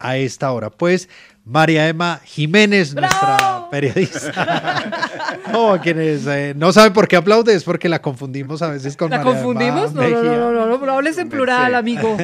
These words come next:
Speaker 1: <laughs> Tú, tú también la has confundido,
Speaker 2: Sí,
Speaker 1: amiga.
Speaker 2: señor, yo siempre
Speaker 1: Sí.
Speaker 2: soy la que te he
Speaker 1: Ah, ya.
Speaker 2: corregido.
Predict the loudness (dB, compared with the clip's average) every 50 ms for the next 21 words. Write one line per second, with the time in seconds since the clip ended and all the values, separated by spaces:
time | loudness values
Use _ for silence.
0 | -4 -4 -6 -4 -2 -2 -2 -2 -2 -2 2 2 2 2 2 2 4 4 4 4
1 | 2 0 0 2 2 2 4 4 4 4 4 4 2 2 0 -2 -4 -4 -6 -6
2 | -6 -6 -6 -6 -6 -6 -6 -6 -6 -4 -2 0 0 2 2 0 -2 -2 -4 -6
3 | -6 -10 -8 -6 -4 -2 -2 -2 -4 -4 -4 -4 -4 -4 -4 -4 -4 -2 -2 -2
4 | -4 -4 -4